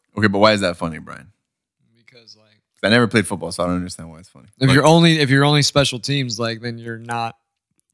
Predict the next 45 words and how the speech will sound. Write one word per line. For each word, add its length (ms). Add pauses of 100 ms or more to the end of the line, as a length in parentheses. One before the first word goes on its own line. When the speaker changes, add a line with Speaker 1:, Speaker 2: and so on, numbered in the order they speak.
(100)
Speaker 3:
part 120
of 60
the 60 (180)
Speaker 2:
You're 80
Speaker 3:
team. 60
Speaker 2:
not, 180
Speaker 3:
<laughs> 80
Speaker 2:
well, 300
like, 240
you're 120
just, 320 (300)
that's 180
like 160
riding 280
the 80
bench 340
'cause 160
you're 120
not, 200
like, 140
an 80
integral 400
part. 440 (220)
Speaker 3:
No. 60
Speaker 2:
Unless 340
you're 120
the 100
returner 540
and 80
you're 100
just 180
a 60
bomb-ass 480
returner. 540 (200)
Speaker 1:
Mm. 440 (120)
Speaker 3:
No, 60
I 80
played 220
special 280
teams 240
and 160
wideout, 440 (460)
and 420 (440)
I 140
missed 500